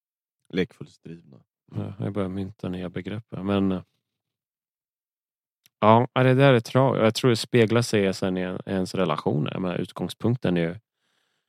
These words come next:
Speaker 2: från en själv, eller hur?
Speaker 1: Ja.
Speaker 2: Jag tänker, om jag inte får bränsle från det som kommer ta mestadels av tiden i mitt liv, mitt jobb, så att säga.
Speaker 1: Just det.
Speaker 2: Hur kommer det spilla över sen i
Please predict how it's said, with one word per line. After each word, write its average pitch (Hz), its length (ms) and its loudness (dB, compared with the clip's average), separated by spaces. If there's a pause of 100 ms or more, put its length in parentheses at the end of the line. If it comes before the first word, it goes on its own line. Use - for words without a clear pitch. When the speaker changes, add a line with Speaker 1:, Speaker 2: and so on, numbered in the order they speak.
(460)
Speaker 2:
från 92 160 0
en 82 80 0
själv, 104 320 2
eller 82 120 -2
hur? - 220 0 (400)
Speaker 1:
Ja. 82 260 -6
Speaker 2:
Jag 110 160 -6
tänker, 104 120 0
om 98 80 0
jag 98 100 2
inte 113 140 -4
får 110 100 0
bränsle 98 460 0
från 90 260 -4
det 90 160 -2
som 90 280 -6
kommer 90 240 -4
ta 90 240 -4
mestadels 92 800 -2
av 90 100 -6
tiden 92 360 -2
i 80 40 0
mitt 80 160 -4
liv, 113 340 0
mitt 80 200 -6
jobb, 82 340 -2
så - 140 -8
att 90 80 -6
säga. 98 260 -6 (200)
Speaker 1:
Just - 160 -10
det. - 160 -10 (880)
Speaker 2:
Hur 120 240 6
kommer 117 240 2
det 113 100 4
spilla 107 320 0
över 104 220 2
sen 98 260 -2
i 98 240 -2